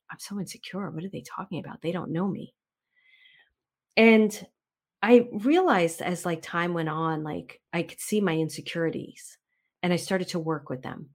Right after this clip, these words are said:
And I remember my brother saying to me, "Why do you have so, such low self-esteem?"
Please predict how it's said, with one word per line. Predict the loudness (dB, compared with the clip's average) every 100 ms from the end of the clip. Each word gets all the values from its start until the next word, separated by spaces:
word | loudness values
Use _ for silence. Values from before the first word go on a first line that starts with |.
| _ _ _ _ _ -14 -4
And | 2
I |
remember | 4 4 2
my | 0
brother | -2 -2 -2
saying | -4 -4 -4 -6
to | -6
me, | -6 -6 -10 _ -20 _
"Why | -2 0
do |
you | 2
have | 2 0
so, | -2 0 2 0 -4
such | -4 -4 0
low | 0 0
self-esteem?" | 0 -4 -4 -8 -8 -4 -2 -2 -6